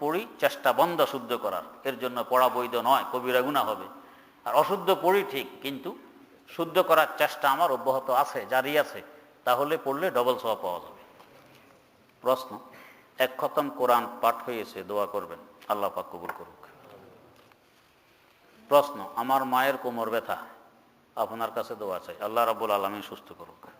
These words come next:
প্রশ্ন, তোফাজ্জল হোসেন বৈরবী সাহেব তার ওয়াজে বলেছেন, আমাদের নবী সাল্লাল্লাহু আলাইহি ওয়াসাল্লাম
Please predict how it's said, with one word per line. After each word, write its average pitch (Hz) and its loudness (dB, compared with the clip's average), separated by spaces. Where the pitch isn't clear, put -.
প্রশ্ন, 117 -4
তোফাজ্জল 139 0
হোসেন 143 -4
বৈরবী 127 0
সাহেব 104 -2
তার 120 8
ওয়াজে 117 2
বলেছেন, 117 -4
আমাদের 123 2
নবী 110 -4
সাল্লাল্লাহু 110 0
আলাইহি 113 -2
ওয়াসাল্লাম 104 -4